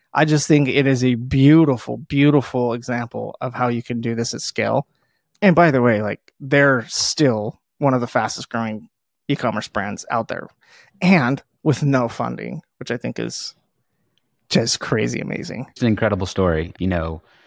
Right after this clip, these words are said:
Speaker 2: it's a concept of, of what it means to build community too, right? That's a, equally a part of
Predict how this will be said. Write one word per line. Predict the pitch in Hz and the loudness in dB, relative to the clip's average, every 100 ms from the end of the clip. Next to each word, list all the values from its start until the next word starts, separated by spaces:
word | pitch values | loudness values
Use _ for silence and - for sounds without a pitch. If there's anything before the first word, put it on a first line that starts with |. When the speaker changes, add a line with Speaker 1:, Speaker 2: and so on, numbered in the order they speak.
| _ - | _ -8
Speaker 2:
it's | - | -4
a | - | 0
concept | 139 131 135 117 | 0 0 0 2
of, | 104 92 - | 2 2 -4
of | 92 98 90 - | -6 -6 -8 -6
what | 101 | -2
it | 101 | -2
means | 95 98 - | -2 -4 -4
to | |
build | 85 90 - | -4 -4 -2
community | 92 85 80 | -4 -2 -4
too, | 78 80 80 | -6 -8 -8
right? | 76 78 85 | -8 -8 -4
That's | 90 - | -6 -4
a, | 90 | -6
equally | 85 98 - 95 | -4 -4 0 0
a | |
part | 87 95 95 | 2 2 2
of | 90 90 87 | 2 -2 -6